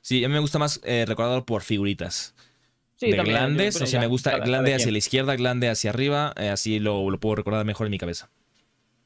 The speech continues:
Speaker 2: Eh, nunca mejor dicho, ¿eh? En la cabeza.
Speaker 1: Sí, la verdad es que sí. Este, ya casi Enzo logra sacar la palanca para poder pasar de una vez de la zona infernal del jardín. También es una zona de mierda el jardín, ¿eh, Softic?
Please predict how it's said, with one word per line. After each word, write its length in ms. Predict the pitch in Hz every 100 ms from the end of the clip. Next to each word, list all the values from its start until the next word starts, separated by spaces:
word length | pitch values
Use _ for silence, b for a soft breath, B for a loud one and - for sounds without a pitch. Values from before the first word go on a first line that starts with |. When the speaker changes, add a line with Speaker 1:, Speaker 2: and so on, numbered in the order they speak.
| _ _ _ _ _ _ _ _
Speaker 2:
Eh, 380 | - 113 107 107
nunca 180 | 107 120
mejor 200 | 131 120
dicho, 260 | 143 135 120
¿eh? 40 |
En 60 | 135
la 60 |
cabeza. 380 | 113 127 160 - _
Speaker 1:
Sí, 200 | - 131 -
la 240 | 87 92 90
verdad 160 | 92 113
es 40 |
que 80 | 110
sí. 220 | 110 - - -
Este, 300 | 95 - 104
ya 360 | 123 131 131 - _ _ _ _
casi 360 | - 143 135 143
Enzo 300 | 143 139 139
logra 720 | 131 135 135 135 135 135 139 -
sacar 280 | - 113
la 100 | 127
palanca 540 | 123 117 120 123 127 120
para 200 | 113 101
poder 240 | 107 113
pasar 260 | 113 123 113
de 120 | 113
una 180 | 113 110
vez 140 | 110
de 80 | 110
la 80 | 92
zona 160 | 117
infernal 300 | 117 107 104 107
del 60 |
jardín. 260 | 101 101 127
También 160 | 139
es 60 | 139
una 80 | 143
zona 180 | 143 117
de 80 |
mierda 200 | 98 98
el 60 | 95
jardín, 340 | 92 87 92
¿eh, 80 | 95
Softic? 420 | 104 104 170 -